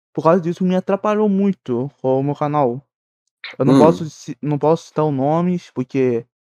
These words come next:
Speaker 1: parece um, uma bola peluda cinza,
Speaker 2: Hum.
Speaker 1: que não, não, também não posso citar o nome, você conhece, né?
Speaker 2: Sim, sim, sei.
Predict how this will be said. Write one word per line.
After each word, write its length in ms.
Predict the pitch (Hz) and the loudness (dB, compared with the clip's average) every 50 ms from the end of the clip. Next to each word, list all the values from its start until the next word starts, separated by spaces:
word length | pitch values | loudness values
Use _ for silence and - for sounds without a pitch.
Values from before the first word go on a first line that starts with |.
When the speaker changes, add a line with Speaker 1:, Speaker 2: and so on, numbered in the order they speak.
| _ _ _ _ _ _ | _ _ _ _ _ _
Speaker 1:
parece 460 | - 131 135 135 135 135 - - 147 | 2 2 4 4 2 0 -2 -4 -4
um, 580 | 143 147 143 143 139 131 123 120 117 113 110 113 - _ _ _ _ _ _ _ _ _ - | -2 -2 -2 -2 -2 -2 -2 -2 -4 -4 -6 -10 -12 _ _ _ _ _ _ _ _ _ 0
uma 160 | 151 151 147 | 2 2 2
bola 920 | 131 123 - - 156 151 160 190 220 226 220 220 220 220 220 214 220 240 - _ _ _ _ | 0 -2 -2 0 0 2 4 4 4 4 4 2 2 2 0 0 -2 -6 -10 _ _ _ _
peluda 680 | - 160 156 143 127 131 147 170 185 185 160 160 143 135 - - - _ _ _ _ _ _ _ | -2 0 0 0 0 -4 -4 -4 -2 -2 -2 -2 -4 -6 -8 -16 -20 _ _ _ _ _ _ _
cinza, 800 | - - - - 175 208 240 262 - - - 254 247 247 - - _ _ _ _ _ _ _ _ _ - _ - | -20 -12 -4 0 2 2 2 2 0 -2 0 0 0 0 -2 -6 _ _ _ _ _ _ _ _ _ -14 _ -2
Speaker 2:
Hum. 400 | 92 104 104 98 90 85 90 - - _ _ _ _ | 2 2 4 2 2 0 -4 -8 -14 _ _ _ _
Speaker 1:
que 120 | - 156 139 123 - - 139 | -2 -2 -2 -2 -4 -4 -2
não, 220 | 151 147 147 147 | 0 0 0 0
não, 200 | 147 147 147 147 | 0 0 0 -2
também 260 | - - 147 139 143 147 | -2 -2 -4 -2 -2 -2
não 80 | 143 | -2
posso 260 | 131 - 156 151 - | 0 2 0 0 0
citar 200 | - - 147 131 | -2 -2 -2 0
o 40 | 131 | 0
nome, 440 | 127 131 147 170 190 196 196 196 180 | 0 -2 0 0 0 0 0 -2 -4
você 240 | 135 120 131 - 135 | -4 -6 -6 -6 -6
conhece, 520 | - 185 185 175 165 131 127 127 - - | -6 -4 -2 -2 -2 -2 -2 -4 -6 -6
né? 200 | 139 156 170 165 - _ _ _ _ _ _ _ - | -4 -4 -4 -6 -8 _ _ _ _ _ _ _ -6
Speaker 2:
Sim, 180 | - 127 123 117 | -2 0 0 0
sim, 460 | 110 - - - 104 95 95 90 92 | 0 -4 -6 -4 -2 -2 -2 -4 -6
sei. 320 | - - - 90 85 - | -8 -6 -4 -4 -6 -6